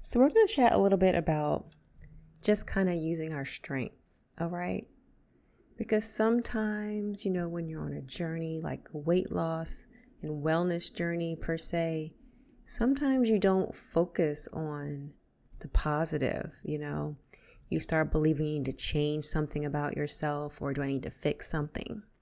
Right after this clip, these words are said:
And first of all, no, you do not. You are fabulous the way you are, and always know and believe that, okay? So just reframe it and know this is about your health,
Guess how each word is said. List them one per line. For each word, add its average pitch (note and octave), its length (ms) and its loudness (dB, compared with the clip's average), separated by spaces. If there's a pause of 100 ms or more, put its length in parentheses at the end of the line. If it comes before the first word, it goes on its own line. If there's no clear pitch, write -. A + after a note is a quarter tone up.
(1300)
And F#3 440 0
first - 220 -2
of E3 100 4
all, D#3 360 0 (760)
no, D#3+ 160 2
you D3+ 160 0
do F3+ 120 2
not. D3+ 340 -2 (640)
You E3 80 0
are E3+ 80 4
fabulous D#3+ 500 0
the E3 100 -2
way D#3 120 0
you E3 180 0
are, C#3 300 -2
and D3 140 -2
always C#3+ 340 -2
know D3+ 240 -4
and D3 140 -2
believe D3 300 -4
that, - 240 -4 (280)
okay? C#3+ 440 -4 (1200)
So G3+ 180 0
just G#3 360 -2
reframe F#3+ 500 2
it - 60 -2
and E3+ 100 -4
know E3 140 -4
this D#3 140 -6
is - 60 -8
about D#3 300 -4
your D3+ 120 -4
health, - 400 -8